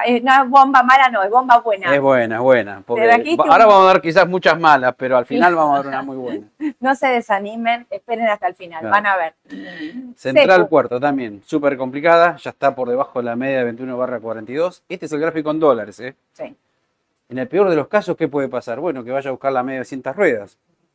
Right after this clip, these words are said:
Speaker 2: No sé qué le quedará, un diez por ciento de baja,
Speaker 1: Sí.
Speaker 2: quizás. Si
Speaker 1: Sí.
Speaker 2: quiero algo
Speaker 1: Sí,
Speaker 2: positivo, algo
Speaker 1: ciento cincuenta.
Speaker 2: no tan malo, ¿no? Pero el papel no tira, lamentablemente no tira.
Speaker 1: Mamita.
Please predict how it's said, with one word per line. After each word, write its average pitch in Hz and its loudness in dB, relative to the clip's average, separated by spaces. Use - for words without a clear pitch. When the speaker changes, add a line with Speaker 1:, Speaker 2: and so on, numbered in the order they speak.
Speaker 2:
No 127 -10
sé 135 -6
qué 143 -4
le 131 -2
quedará, 117 -4
un 110 -12
diez 135 -10
por 113 -12
ciento 117 -12
de 120 -2
baja, 147 2
Speaker 1:
Sí. 98 -18
Speaker 2:
quizás. 104 -16
Si 120 -12
Speaker 1:
Sí. 117 -10
Speaker 2:
quiero 143 4
algo 139 2
Speaker 1:
Sí, 110 -10
Speaker 2:
positivo, 139 -4
algo 127 0
Speaker 1:
ciento 127 -4
cincuenta. - -
Speaker 2:
no 120 -12
tan 120 -6
malo, 123 2
¿no? 156 -10
Pero 123 -4
el 123 -6
papel 175 -2
no 180 -4
tira, 139 -10
lamentablemente 147 -6
no 165 -6
tira. 95 -20
Speaker 1:
Mamita. 180 -14